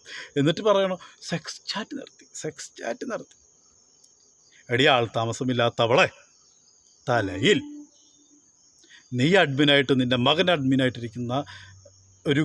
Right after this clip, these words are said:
ഗ്രൂപ്പിൽ ഞങ്ങളത് ചെയ്യുമ്പോൾ അപ്പം തന്നെ നീ ചെയ്യണമായിരുന്നു അല്ലേ? ഇത് ഓരോ കാര്യങ്ങൾ പറയുമ്പോഴേ അത് ആലോചിച്ചിട്ട് വേണം പറയാൻ. പിന്നെ ഞാൻ കടം മേടിച്ചു, ശരിയാണ്, ഞാൻ ആ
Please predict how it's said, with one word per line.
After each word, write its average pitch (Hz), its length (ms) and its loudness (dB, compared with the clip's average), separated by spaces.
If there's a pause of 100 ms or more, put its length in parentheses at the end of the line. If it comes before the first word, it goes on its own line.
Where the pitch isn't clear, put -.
ഗ്രൂപ്പിൽ 117 380 -2 (140)
ഞങ്ങളത് 120 380 0
ചെയ്യുമ്പോൾ 117 360 -2 (420)
അപ്പം 151 420 0
തന്നെ 156 220 4
നീ 151 120 4
ചെയ്യണമായിരുന്നു 117 480 0 (140)
അല്ലേ? 147 160 4 (3250)
ഇത് 131 80 -4 (160)
ഓരോ 135 180 2
കാര്യങ്ങൾ 131 260 0 (100)
പറയുമ്പോഴേ 113 380 -2 (400)
അത് 117 180 -6
ആലോചിച്ചിട്ട് 107 440 -4
വേണം 92 160 -18 (220)
പറയാൻ. - 180 -20 (260)
പിന്നെ 190 200 2
ഞാൻ 160 180 4
കടം 127 200 4
മേടിച്ചു, 95 240 -8 (120)
ശരിയാണ്, 143 440 -2 (100)
ഞാൻ 156 80 -2 (100)
ആ - 20 -4